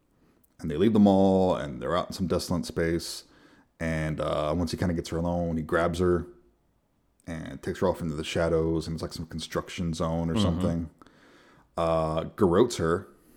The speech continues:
Speaker 1: And then takes an ice pick and starts stabbing her.
Speaker 2: Which
Speaker 1: And
Speaker 2: we
Speaker 1: this
Speaker 2: later learn he makes the shape of the Liberty Bell.
Speaker 1: He does. And we see that this individual is none other than John Lithgow.
Speaker 2: Yeah, which is kinda shocking.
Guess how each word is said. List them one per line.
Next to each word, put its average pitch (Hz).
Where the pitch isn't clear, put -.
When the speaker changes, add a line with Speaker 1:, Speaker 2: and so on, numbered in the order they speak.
Speaker 1:
And 82
then 82
takes 78
an 85
ice 95
pick -
and 76
starts -
stabbing 80
her. -
Speaker 2:
Which 117
Speaker 1:
And 104
Speaker 2:
we 143
Speaker 1:
this -
Speaker 2:
later 135
learn 123
he 127
makes 117
the 110
shape 170
of 170
the 180
Liberty 160
Bell. 85
Speaker 1:
He 87
does. 92
And 110
we 117
see 135
that 110
this 117
individual 107
is 90
none 107
other 98
than 90
John 92
Lithgow. 90
Speaker 2:
Yeah, 95
which 131
is -
kinda 127
shocking. 110